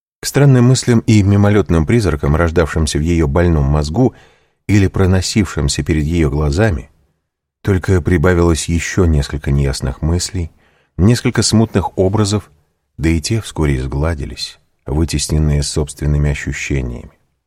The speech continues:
Днем Валентину еще связывало с действительностью присутствие Нуартье, который требовал, чтобы его кресло переносили в комнату внучки, и там проводил весь день, не спуская с больной отеческого взора.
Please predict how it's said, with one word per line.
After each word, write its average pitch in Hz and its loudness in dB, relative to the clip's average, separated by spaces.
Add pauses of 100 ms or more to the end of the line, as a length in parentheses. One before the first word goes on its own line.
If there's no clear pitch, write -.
(1400)
Днем 135 4
Валентину 123 2
еще 113 0
связывало 104 2
с 85 -4
действительностью 80 -2
присутствие - -2
Нуартье, 104 0
который 71 -2
требовал, 101 -2 (400)
чтобы 98 0
его 87 4
кресло 87 -2
переносили 82 0
в 71 -6
комнату 71 0
внучки, 80 -2 (520)
и 104 -2
там 143 4
проводил 123 2
весь 92 2
день, 113 4
не 95 4
спуская 98 0
с 80 -4
больной 87 2
отеческого 90 -6
взора. 87 -4